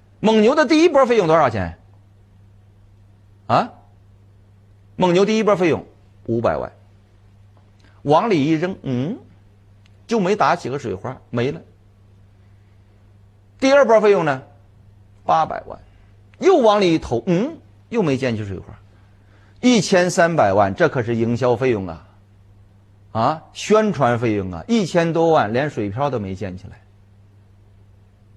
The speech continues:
怎么办？啊，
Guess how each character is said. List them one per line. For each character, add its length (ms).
怎 140
么 100
办？ 260
啊， 220